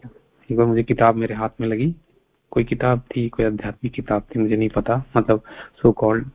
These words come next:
तो उसमें लिखा हुआ था कि स्वर्ग में क्या होता है, नर्क में क्या होता है। तो उसमें कई सारे फोटो बने हुए थे, पिक्चर्स, वो पिक्चर्स अभी भी दिमाग में हैं। तो एक बड़ा सा कड़ाहा था, कड़ाही बहुत बड़ी सी, और तेल गरम था, उसमें क्रिया के हिसाब से,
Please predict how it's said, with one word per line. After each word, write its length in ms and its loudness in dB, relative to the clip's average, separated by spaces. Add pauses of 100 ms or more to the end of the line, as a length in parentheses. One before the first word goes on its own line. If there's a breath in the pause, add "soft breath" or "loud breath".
तो 440 4
उसमें 260 -2
लिखा 260 0
हुआ 140 2
था 120 -6
कि 160 -12
स्वर्ग 260 2
में 200 0
क्या 160 0
होता 300 0
है, 140 2
नर्क 260 2
में 120 2
क्या 140 -6
होता 260 -6
है। 80 -2
तो 120 -12
उसमें 200 -4
कई 140 4
सारे 240 2
फोटो 420 4
बने 120 -4
हुए 180 -14
थे, 180 -20
पिक्चर्स, 480 -4 (120)
वो 60 -4
पिक्चर्स 380 0
अभी 140 2
भी 100 4
दिमाग 280 -2 (100)
में 80 -2
हैं। 280 -6
तो 80 -2
एक 140 -2
बड़ा 200 4
सा 140 -2
कड़ाहा 400 0
था, 240 -12 (380)
कड़ाही 380 0 (920 loud breath)
बहुत 160 6
बड़ी 220 -2
सी, 280 -8
और 120 -4
तेल 320 2
गरम 300 2
था, 200 2
उसमें 480 0 (480)
क्रिया 240 4
के 140 -2
हिसाब 320 0
से, 340 -12